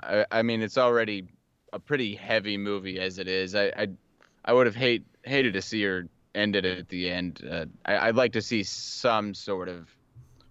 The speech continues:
relatively happy ending for her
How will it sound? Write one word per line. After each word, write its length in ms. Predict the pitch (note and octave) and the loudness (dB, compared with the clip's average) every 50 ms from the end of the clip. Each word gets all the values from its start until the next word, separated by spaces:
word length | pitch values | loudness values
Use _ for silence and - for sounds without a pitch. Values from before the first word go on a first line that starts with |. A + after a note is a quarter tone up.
| - - | -20 -12
relatively 760 | G2+ G#2+ B2 C3 C3 B2 A2 G2+ - A2+ G2+ F2 D#2+ F2+ F2+ | -6 0 2 2 4 2 2 -2 -4 -6 -8 -8 -8 -12 -10
happy 460 | F#2+ - G2 F#2 F2+ - - F#2 F2+ | -8 -6 -4 -4 -6 -6 -8 -10 -10
ending 300 | F2 F2 F2 F2 F2 F2+ | -8 -8 -10 -10 -10 -10
for 320 | F2+ - - F2 E2+ E2+ F2+ | -10 -8 -8 -6 -6 -6 -6
her 400 | - G2 E2+ E2 D#2 D2+ D2 | -4 -4 -4 -2 -2 -4 -6